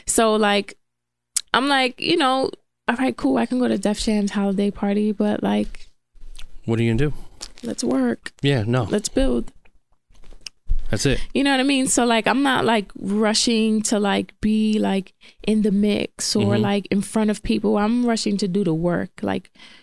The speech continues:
Speaker 1: what do I need, you know, to kind of propel my career?
Speaker 2: Mm-hmm.
Speaker 1: What kind of mentality do I even need? You know, like, I got F L Studio now. So I've
Speaker 2: Yeah.
Speaker 1: been, like, studying,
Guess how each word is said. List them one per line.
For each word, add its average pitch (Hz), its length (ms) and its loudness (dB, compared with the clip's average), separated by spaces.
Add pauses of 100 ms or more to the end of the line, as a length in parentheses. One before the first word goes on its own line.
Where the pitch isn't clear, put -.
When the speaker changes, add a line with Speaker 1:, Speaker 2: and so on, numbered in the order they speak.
(160)
Speaker 1:
what 214 160 2
do 240 120 2
I 233 160 2
need, 202 640 2
you 208 180 0
know, 185 360 2
to 190 100 -2
kind 196 240 0
of 202 140 -4
propel 196 360 -2
my 196 160 0
career? 190 680 0
Speaker 2:
Mm-hmm. 104 300 -2
Speaker 1:
What 196 120 -2
kind 226 200 -2
of 214 80 0
mentality 190 800 -2
do 175 160 0
I 180 140 0
even 175 360 0
need? 175 420 0
You 190 120 0
know, 185 240 -2 (320)
like, 190 140 -2
I 185 100 0
got 190 220 0
F 208 120 -2
L 208 140 0
Studio 196 460 0
now. 185 360 0
So 185 160 -4
I've 185 100 0
Speaker 2:
Yeah. - 60 0
Speaker 1:
been, 196 140 0
like, 185 200 0
studying, 190 880 0